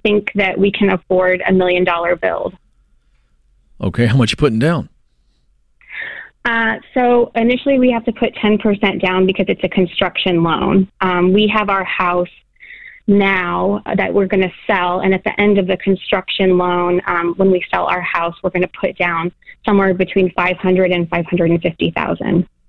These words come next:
Speaker 2: Okay, and so what will your estimated mortgage payment be?
Speaker 1: Well, it's, they haven't factored in us making that overpayment. Um, so without us p-, putting down five hundred to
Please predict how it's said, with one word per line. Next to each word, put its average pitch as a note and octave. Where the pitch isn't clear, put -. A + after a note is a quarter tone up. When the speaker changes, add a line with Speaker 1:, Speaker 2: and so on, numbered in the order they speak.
Speaker 2:
Okay, F#2+
and G2+
so A2+
what G#2
will B2
your G#2
estimated B2+
mortgage B2
payment E2
be? -
Speaker 1:
Well, B3+
it's, B3
they B3
haven't C4+
factored A#3
in G3
us F#3+
making F#3+
that F3+
overpayment. F#3
Um, F3+
so G#3
without G3+
us G3
p-, -
putting F#3
down F3
five F3
hundred F3
to E3+